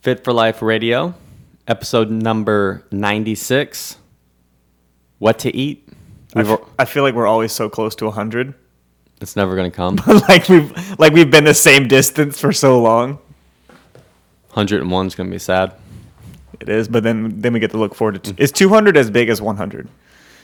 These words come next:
Speaker 2: Or is it just, like, five hundred's the
Speaker 1: I mean, we could just record a three-minute episode every day. So I guess really they, they can technically
Speaker 2: They can, but I wouldn't feel good about
Speaker 1: not
Speaker 2: it.
Speaker 1: mean as much.
Speaker 2: Nah.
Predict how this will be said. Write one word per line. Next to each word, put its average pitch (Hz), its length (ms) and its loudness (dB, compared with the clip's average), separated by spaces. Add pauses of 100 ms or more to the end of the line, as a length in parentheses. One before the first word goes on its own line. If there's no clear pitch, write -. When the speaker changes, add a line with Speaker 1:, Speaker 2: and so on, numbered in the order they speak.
(140)
Speaker 2:
Or 135 80 6
is 123 100 2
it 117 60 0
just, 123 180 0
like, 120 300 2
five 120 340 4
hundred's 107 380 -4
the 101 240 -8 (560)
Speaker 1:
I 104 80 -2
mean, 104 140 0
we 104 100 4
could 117 180 0
just 120 160 -10
record 104 320 -4
a 98 60 -4
three-minute 101 460 -2
episode 95 380 -6
every 90 200 -6
day. 95 260 -8 (1160)
So - 160 -8
I 98 80 2
guess 101 280 0
really 101 240 0
they, 95 240 -2 (120)
they 92 120 -6
can 90 220 -8
technically 92 560 -8 (440)
Speaker 2:
They 123 120 -2
can, 123 320 0
but 107 120 0
I 117 60 2
wouldn't 113 200 -2
feel 104 120 -6
good 104 160 -6
about 101 140 -6
Speaker 1:
not 92 160 -4
Speaker 2:
it. 95 40 -14
Speaker 1:
mean 92 180 -10
as 87 160 -16
much. 92 320 -10
Speaker 2:
Nah. 67 240 -14